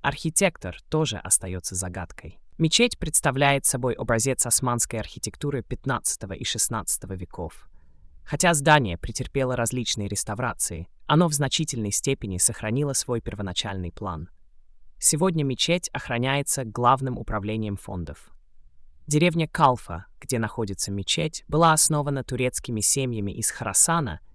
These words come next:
ещё в тринадцатом веке. В прошлом она носила название деревни Халифе. Мечеть также известна как мечеть шейха Синана,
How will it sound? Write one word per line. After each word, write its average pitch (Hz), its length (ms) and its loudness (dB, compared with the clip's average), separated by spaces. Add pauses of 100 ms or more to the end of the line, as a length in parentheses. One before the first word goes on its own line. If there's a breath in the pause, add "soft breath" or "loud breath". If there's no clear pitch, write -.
(160)
ещё 139 280 2
в - 80 -6
тринадцатом 95 600 -4
веке. 92 400 -10 (500)
В - 140 -18
прошлом 196 480 2
она 131 160 2
носила 135 380 0
название 120 580 0
деревни 107 480 -2
Халифе. 101 680 -8 (880)
Мечеть 202 380 2
также 143 400 2
известна 120 460 0
как - 200 -8
мечеть 123 520 -2
шейха 123 420 -2
Синана, 104 560 -2